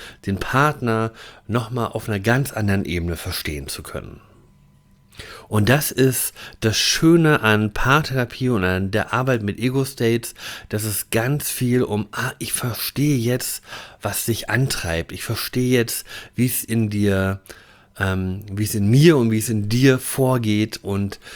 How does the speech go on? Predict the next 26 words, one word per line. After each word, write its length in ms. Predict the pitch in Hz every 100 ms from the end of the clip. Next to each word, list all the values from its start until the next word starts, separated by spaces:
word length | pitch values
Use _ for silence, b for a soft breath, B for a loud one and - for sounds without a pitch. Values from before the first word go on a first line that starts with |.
| B B
wir 200 | 113 107 117
haben 220 | 147 147
sogar 160 | 120
eine 140 | 113 110
Idee, 460 | 92 104 113 117
wie 140 | 107 101
wir 320 | 101 101 101
das 160 | 98 -
ändern 340 | 110 104 92
könnten.“ 480 | - 78 - - - _ _ _ _ _ _ _ _ _ _ _ - _ _ _ _ B B B B B
Ego-States 500 | 131 147 147 151 143
sind 240 | 127 123 143
also 220 | 135 123
ganz 360 | 117 120 117 - B B
faszinierende 1160 | - - 190 - - 139 120 131 190 214 180 151
Aspekte 540 | 127 - - 120 - 113
unserer 240 | 98 95
Persönlichkeit 840 | - 92 80 80 71 - 73 78
und 220 | 110 110 - B B B -
die 100 | 123
spiegeln 1160 | - - - 156 170 165 156 147 139 139 131
diese 320 | 120 120 117
Vielschichtigkeit, 1500 | 110 - - 185 170 - 147 - 127 - 123 113 117 - - -
die 80 | 120
uns 240 | 104 -
ausmacht, 720 | - 110 104 98 90 - -